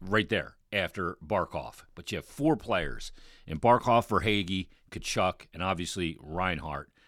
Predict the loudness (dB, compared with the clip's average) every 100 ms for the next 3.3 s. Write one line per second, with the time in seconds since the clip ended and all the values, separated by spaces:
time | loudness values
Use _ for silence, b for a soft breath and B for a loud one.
0 | b b -16 -14 -10 -4 4 6 6 4
1 | -2 -6 -4 -4 -6 -12 -12 -8 -4 -2
2 | -2 -4 -4 -4 -2 0 -2 -4 -4 -4
3 | -4 -6 -10